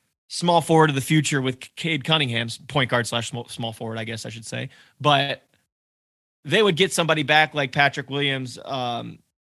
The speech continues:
who is extremely young, fits the timeline,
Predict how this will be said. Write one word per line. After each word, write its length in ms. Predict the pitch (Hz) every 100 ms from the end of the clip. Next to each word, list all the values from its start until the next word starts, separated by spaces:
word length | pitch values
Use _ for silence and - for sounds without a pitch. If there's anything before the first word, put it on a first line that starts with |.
| _
who 220 | - 180
is 140 | 160 131
extremely 720 | - - - 175 185 208 190
young, 440 | 135 127 120 139 143 _ _ _ _ _
fits 400 | - 214 233 -
the 100 | 202
timeline, 720 | - 139 127 123 117 117 143